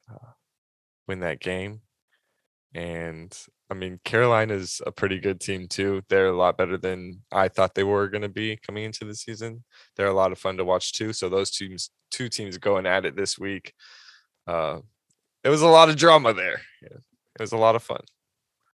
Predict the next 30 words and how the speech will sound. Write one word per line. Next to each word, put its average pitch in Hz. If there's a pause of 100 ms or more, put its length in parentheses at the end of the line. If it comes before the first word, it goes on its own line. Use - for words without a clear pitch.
(420)
So, - (300)
yeah. 139 (600)
My 117
other 131
takeaway, 127 (560)
the 120
Cardinals 151 (100)
are 120
the 113
real 104
deal. 78 (120)
The -
Arizona 113
Cardinals 92
handled 120
the 107 (100)
Cleveland 110
Browns 90
thirty-seven 113
to 98
seventeen 98
on 90
Sunday. 92
Christian 127
Kirk 117
led 113
the 107
team 110
in 107
targets. 95